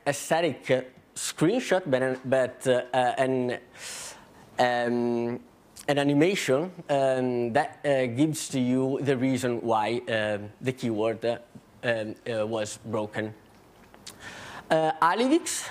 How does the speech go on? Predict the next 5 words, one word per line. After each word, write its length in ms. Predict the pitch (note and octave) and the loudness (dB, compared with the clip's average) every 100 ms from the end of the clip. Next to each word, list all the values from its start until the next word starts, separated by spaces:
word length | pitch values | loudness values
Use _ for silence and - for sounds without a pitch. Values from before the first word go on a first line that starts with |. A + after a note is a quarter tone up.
| - - | -14 -8
can 380 | - D3+ C3 B2+ | -4 0 0 2
report 500 | D#3 E3+ C#3 D3+ D#3+ - | 0 2 2 2 0 0
everything 640 | C3 C3+ C#3+ F3 E3+ E3+ E3+ | 0 0 -4 0 0 0 -2
to, 360 | C3 C3+ D#3 - | 0 2 0 -2
um, 420 | A2 A2 G#2+ G#2+ | -2 0 -2 -4